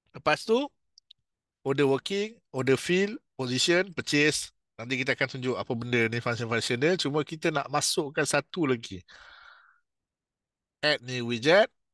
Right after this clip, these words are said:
masukkan order sahaja. Type, boleh type, eh? Order. Pilih kat sini, order. Dah.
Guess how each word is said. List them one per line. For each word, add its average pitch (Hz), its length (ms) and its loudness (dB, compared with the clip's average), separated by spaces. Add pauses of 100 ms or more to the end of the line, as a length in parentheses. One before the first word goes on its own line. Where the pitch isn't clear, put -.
(220)
masukkan 139 720 -4
order 156 640 4
sahaja. 101 480 -6 (640)
Type, 127 240 -2
boleh 110 240 -2
type, 127 320 0
eh? 139 40 -10 (360)
Order. 107 880 -4 (2000)
Pilih 107 240 -6
kat - 160 -4
sini, 165 240 -6
order. 98 320 -2 (720)
Dah. - 320 -6